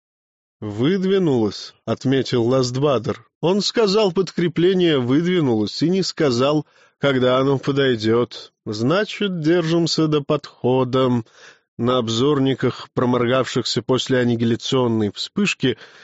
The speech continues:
браманские корабли перестраивались для атаки. Ластбадер бросил взгляд на таймер зондов. Девять из дюжины залипух, начиненных антивеществом,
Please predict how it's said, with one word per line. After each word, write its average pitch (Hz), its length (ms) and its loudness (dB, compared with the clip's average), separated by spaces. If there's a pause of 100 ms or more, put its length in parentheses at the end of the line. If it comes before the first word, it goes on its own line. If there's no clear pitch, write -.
(160)
браманские 147 640 0
корабли 143 440 0
перестраивались 135 1000 0
для 135 240 0
атаки. 113 580 -2 (500)
Ластбадер 165 600 2
бросил 147 420 0
взгляд 127 420 -2
на 123 140 0
таймер 135 480 0
зондов. 110 640 -2 (400)
Девять 151 460 0
из 131 160 0
дюжины 143 640 0
залипух, 127 800 -2
начиненных 123 760 0
антивеществом, 127 1160 -2